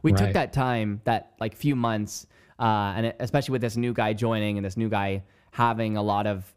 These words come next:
Speaker 1: inspiration to do TikTok, uh, something that I had asked for before. I was like, "Oh, I think this would be great. Like, I have a lot of these
Speaker 2: Mm-hmm.
Speaker 1: ideas." And I think people just weren't, were not interested at that time.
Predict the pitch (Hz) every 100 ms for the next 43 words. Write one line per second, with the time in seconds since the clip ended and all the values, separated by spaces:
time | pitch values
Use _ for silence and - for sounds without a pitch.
0 | - 123 117 110 - - 117 110 156 156
1 | 120 - 92 90 - _ _ - 120 101
2 | - 151 135 120 127 135 139 117 113 110
3 | - - 113 113 107 - 107 113 135 127
4 | 113 - 196 185 175 170 156 139 131 156
5 | 156 151 - - 123 117 117 123 123 123
6 | 127 120 110 127 117 113 110 127 110 104
7 | 123 117 - 147 - 117 - 110 120 110
8 | - _ _ _ - 135 110 107 104 101
9 | 95 85 104 95 92 107 101 120